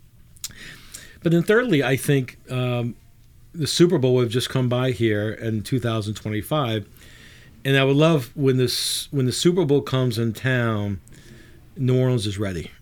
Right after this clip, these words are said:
And when the world says, "What are you guys doing?" we are lined up ready to showcase the innovations in food, art, music, blue economy, technology. We're ready to scale. Um,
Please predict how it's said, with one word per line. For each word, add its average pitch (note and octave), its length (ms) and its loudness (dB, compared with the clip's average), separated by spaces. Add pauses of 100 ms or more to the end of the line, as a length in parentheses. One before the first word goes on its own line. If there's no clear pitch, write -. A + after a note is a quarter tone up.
(220)
And A#2 160 0
when A#2+ 120 2
the A#2 80 0
world D3+ 300 4
says, A#2+ 260 0
"What C3 160 2
are C3+ 40 2
you C3 140 2
guys A#2 360 2
doing?" A2+ 420 0 (460)
we C#3+ 160 4
are D3 100 6
lined C3 400 4
up A#2+ 140 0
ready B2 500 2
to - 120 -8
showcase A#2 760 0 (100)
the A2+ 240 -2
innovations A2 640 0
in F#2+ 80 -6
food, C3+ 520 0
art, A#2+ 320 -4
music, A2 440 -4
blue B2 200 -2
economy, A#2 540 -6
technology. A2+ 600 -8 (760)
We're A#3 160 4
ready G#2+ 420 0 (240)
to - 100 -8
scale. F2 440 -4 (300)
Um, G#2+ 560 -4